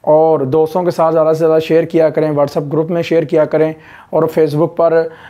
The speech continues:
जो है ना हमारा, अ, लिंक को ज़्यादा से ज़्यादा ग्रुप्स में शेयर किया करें। Thank you जी। अ, बढ़ते हैं आगे,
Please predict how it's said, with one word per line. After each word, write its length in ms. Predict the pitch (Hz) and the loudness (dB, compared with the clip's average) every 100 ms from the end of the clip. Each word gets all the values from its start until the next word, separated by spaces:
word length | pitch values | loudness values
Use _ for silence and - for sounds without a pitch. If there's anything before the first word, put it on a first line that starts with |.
| - | -4
जो 100 | 151 | 0
है 60 | 160 | 0
ना 60 | |
हमारा, 320 | 165 160 147 151 | 0 0 2 2
अ, 220 | 147 143 | 2 2
लिंक 260 | 147 156 | 0 -2
को 120 | 160 165 | 0 2
ज़्यादा 200 | 147 151 | 2 2
से 100 | 160 | 2
ज़्यादा 240 | 151 156 151 - _ | 2 0 -2 -10 _
ग्रुप्स 320 | 170 180 - | -2 -2 -4
में 200 | 175 175 - - - | -4 -4 -6 -16 -20
शेयर 260 | - 175 147 | -6 -2 -2
किया 220 | 131 131 | 0 -2
करें। 260 | 123 131 127 - - 165 | -2 -6 -8 -16 -12 -4
Thank 180 | 156 175 | 0 0
you 100 | 185 | 2
जी। 120 | 185 | 0
अ, 80 | - - - 160 160 160 160 | -2 -16 -4 0 2 2 2
बढ़ते 280 | 143 160 208 | 0 -2 0
हैं 60 | 196 | 0
आगे, 280 | 185 196 | 2 0